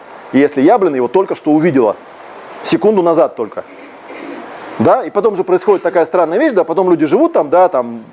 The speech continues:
три месяца обычно живут, там, да, ну, где-то между вторым и третьим месяцем это происходит, да, и тут они такие раз и начинают видеть, ну, другого,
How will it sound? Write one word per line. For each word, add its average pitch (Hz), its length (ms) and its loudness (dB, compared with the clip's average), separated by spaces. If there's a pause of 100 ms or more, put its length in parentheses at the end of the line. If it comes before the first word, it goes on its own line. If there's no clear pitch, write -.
(300)
три 165 120 2
месяца 143 320 -2
обычно 117 280 -2
живут, 247 300 2
там, 107 160 -4
да, 147 240 2
ну, 170 80 -2
где-то 151 220 0
между 147 280 2
вторым 170 360 0
и 151 40 -4
третьим 160 280 0
месяцем 135 340 -2
это 107 100 -2
происходит, 113 440 -2
да, 240 180 2 (300)
и 170 80 0
тут 226 160 2
они 190 120 2
такие 175 260 2
раз 180 260 2
и - 20 -16
начинают 156 380 -2
видеть, 160 240 -8 (480)
ну, 151 120 0
другого, 151 360 2